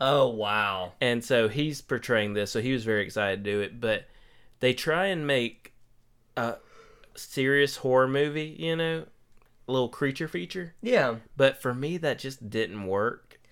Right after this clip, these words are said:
Speaker 1: Well, it's hard to
Speaker 2: It was
Speaker 1: it's
Speaker 2: too
Speaker 1: hard
Speaker 2: drastic.
Speaker 1: to reinvent a series that we've already have such impression on.
Speaker 2: Yeah.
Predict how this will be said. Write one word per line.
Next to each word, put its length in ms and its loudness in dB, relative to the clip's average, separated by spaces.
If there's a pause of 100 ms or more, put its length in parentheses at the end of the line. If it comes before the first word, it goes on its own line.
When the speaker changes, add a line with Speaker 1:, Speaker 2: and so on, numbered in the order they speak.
(640)
Speaker 1:
Well, 280 6
it's 220 8
hard 680 4
to 640 2 (1700)
Speaker 2:
It 60 2
was 100 6
Speaker 1:
it's 80 -4
Speaker 2:
too 60 8
Speaker 1:
hard 160 12
Speaker 2:
drastic. 460 6
Speaker 1:
to 0 - (1000)
reinvent 600 2 (120)
a 120 0
series 720 2
that 240 4
we've 240 2
already 340 6
have 180 -2
such 240 0
impression 540 -2
on. 260 2
Speaker 2:
Yeah. 200 0